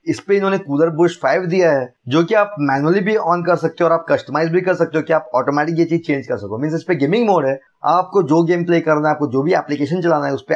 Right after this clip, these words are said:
ऐड कर दो। जब भी आप एप्लीकेशन या गेम चलाओगे, तो ऑटोमेटिक इस पे हाई परफॉर्मेंस मोड में आ जाएगा और ऑटोमेटिक इसका जो कूलर बूस्ट मोड है, मीन्स इसके फैंस जो फुल स्पीड में चलने लग जाएंगे। इनके फैंस की फुल स्पीड में देखिए सिक्स थाउजेंड प्लस आरपीएम चली जाती है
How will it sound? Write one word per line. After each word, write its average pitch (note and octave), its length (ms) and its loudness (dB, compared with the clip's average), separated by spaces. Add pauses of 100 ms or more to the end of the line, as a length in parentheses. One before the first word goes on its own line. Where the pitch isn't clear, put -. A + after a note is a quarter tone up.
(140)
ऐड F#3 160 0
कर E3+ 160 0
दो। B2+ 320 -4
जब D3+ 180 -2
भी F3 80 0
आप A3+ 180 0
एप्लीकेशन F3 400 -2
या F3 80 4
गेम D#3 180 0
चलाओगे, C3 400 0
तो - 100 -6
ऑटोमेटिक E3+ 480 0
इस F3+ 100 -2 (100)
पे F3+ 120 2 (320)
हाई F3 120 0
परफॉर्मेंस E3+ 380 0
मोड D#3+ 180 0
में D#3+ 80 0
आ C#3 120 2
जाएगा C3+ 280 0
और C3+ 100 2
ऑटोमेटिक D3 520 0
इसका D#3 240 -2
जो D3+ 220 0 (240)
कूलर G#3 260 2
बूस्ट F3+ 280 -2
मोड D3+ 160 0
है, B2+ 80 -4
मीन्स C3+ 140 -4
इसके A#2+ 160 -4
फैंस D#3 340 -2
जो D#3 200 -2
फुल F#3+ 140 0
स्पीड F3 220 -2
में E3 80 0
चलने C#3 220 0
लग A2+ 200 -2
जाएंगे। G#2+ 400 -8
इनके F3 160 2
फैंस F#3+ 300 -4
की G3+ 60 -6
फुल F3+ 160 0
स्पीड F3+ 180 -4
में F#3+ 100 2
देखिए F3 200 0
सिक्स F3 320 -6
थाउजेंड E3+ 280 0
प्लस F3+ 200 0
आरपीएम D3+ 280 -2
चली D3 160 0
जाती C#3 300 0
है B2+ 180 -4